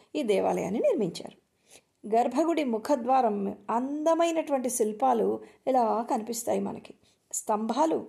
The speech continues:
పైకప్పులు, సజీవంగా మనుషులు ఉన్నారా పైన అనేటటువంటి అంత అందమైన, సహజమైన వర్ణచిత్రాలు కనబడతాయి, పెయింటింగ్స్.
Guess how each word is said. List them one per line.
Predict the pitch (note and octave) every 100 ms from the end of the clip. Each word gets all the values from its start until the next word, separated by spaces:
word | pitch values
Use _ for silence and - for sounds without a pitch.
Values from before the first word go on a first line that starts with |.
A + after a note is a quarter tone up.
| -
పైకప్పులు, | G3+ A3 C4+ F4+ D#4 A#3+ - - _ _ _ - -
సజీవంగా | - A3 F#3+ A3+ D4+ D#4 D#4 D#4+
మనుషులు | D4+ C4 B3+ C#4 C4
ఉన్నారా | A#3+ B3+ B3+ B3+
పైన | A#3+ A#3 A#3 A#3+ - - _
అనేటటువంటి | A3+ A3+ A3+ A#3+ - A#3 - G#3+ A#2 -
అంత | A2 A#3+ C4 -
అందమైన, | D#4 - F#3 G#3 C4+ C#4 D#4 D#4+
సహజమైన | C4+ G3 F3+ A#3+ C#4 C4 C#4+ D#4+ E4+ - _ _ _ _ _ _ _ _ _ _ _ _ _ _ _ _ _ _ _ _ _ G3+
వర్ణచిత్రాలు | F#3+ G3+ C4+ C#4+ F#4+ E4+ C4+ A#3
కనబడతాయి, | - G3+ - - - -
పెయింటింగ్స్. | A#3 A3+ A#3+ F#3 -